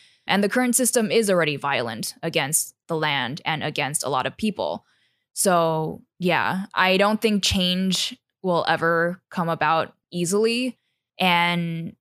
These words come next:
where I find my hope is really in community-based projects and projects of healing and restoration and regeneration, because a lot of people are working on these things in the midst of all these,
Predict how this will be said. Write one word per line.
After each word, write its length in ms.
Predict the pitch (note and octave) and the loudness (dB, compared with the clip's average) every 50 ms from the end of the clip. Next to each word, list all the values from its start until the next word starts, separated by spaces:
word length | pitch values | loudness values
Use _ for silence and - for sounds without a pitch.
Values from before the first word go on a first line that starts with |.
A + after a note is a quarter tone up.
| _ - | _ -4
where 320 | F#3 F#3 G#3+ A3 A3 - | 0 2 4 4 6 6
I 160 | G3+ G#3+ A3+ | 6 4 4
find 240 | A3+ - A3+ G3+ G3 | 4 2 2 2 4
my 140 | F#3+ F3 F3 | 2 2 2
hope 400 | F#3 F#3 F3 D#3 D3+ D3 - - - - - _ - | 2 0 0 0 0 0 -2 -6 -14 -16 -14 _ -2
is 500 | F3 F3 E3+ E3+ E3 D#3+ - - - - F3+ | 2 2 2 2 0 -2 -2 -2 -2 -2 0
really 300 | F#3 F#3 F#3 F#3 F#3+ - | 0 2 2 2 2 2
in 220 | E3+ E3+ E3+ E3+ E3 | 2 0 0 -4 -6
community-based 1000 | - - E3+ E3+ E3 E3 E3+ E3+ E3+ E3+ F3 E3+ E3 E3+ - D#3+ D#3+ D#3+ - - | -6 -6 -4 -4 -4 -4 -4 -4 -4 -4 -4 -4 -6 -4 -2 -2 -2 -4 -6 -4
projects 500 | E3+ D3 D3+ D#3 F3 G3+ A3 A#3+ - - | -2 0 0 2 2 2 0 0 0 -2
and 160 | D3 E3 D#3+ | -2 -4 -4
projects 440 | - D#3 D3 C#3+ D3 D3 - - - | -2 -2 -2 0 -2 -2 -4 -4 -2
of 340 | - D3+ D3 D3+ D3+ - - | 0 0 0 -2 -4 -8 -16
healing 560 | - - - F3 E3 D#3+ D3+ D3+ D#3 D3+ - | -12 -6 -2 -2 -2 0 -2 -4 -4 -6 -6
and 460 | C#3+ D3+ C#3+ C#3+ D3 C#3+ B2 A2 - | -6 -6 -8 -8 -10 -12 -12 -12 -6
restoration 720 | - D3+ D#3 D#3+ - - D#3 D3 C3+ C3+ - - C#3+ C#3 A#2+ | -4 -2 0 0 0 -2 -2 -4 -4 -4 -4 -4 -6 -8 -8
and 220 | - D3 D3 D3 | -8 -8 -8 -8
regeneration, 640 | D#3 D3+ C#3+ D3+ C3 B2+ C3+ C3 A#2+ D#3 - B2+ D#3 | -8 -8 -6 -6 -6 -6 -4 -4 -4 -4 -4 -4 -4
because 240 | G#3 G#3+ B3 A#3 B3 | -2 0 0 2 2
a 40 | A#3 | 4
lot 200 | A#3 A3+ A3+ A3+ | 4 4 4 2
of 80 | G#3+ | 2
people 220 | A3 G#3 F#3 F#3 - | 0 0 2 2 2
are 220 | D3 D#3 F3 F#3 | 4 4 4 4
working 380 | F3+ F#3+ G3 F#3+ F#3+ G#3 G3+ G3+ | 4 2 0 0 0 -2 -2 0
on 220 | G3+ G3+ G3+ G#3 | 0 0 2 0
these 180 | G#3+ G#3+ G3+ - | 0 0 -2 -2
things 460 | - A3 G#3+ G#3 G#3+ A3 A3 - - - - - _ _ - - | -2 -2 -2 0 0 0 0 -2 -2 -6 -20 -20 _ _ -4 -2
in 100 | F#3+ F#3 | 0 0
the 60 | F3 | 2
midst 260 | E3+ E3+ E3+ - - | 2 2 0 0 0
of 80 | E3+ D#3+ | 2 2
all 140 | D#3 D#3 | 2 2
these, 340 | D#3+ E3 D#3+ D#3 - - - | 2 0 -4 -4 -6 -8 -8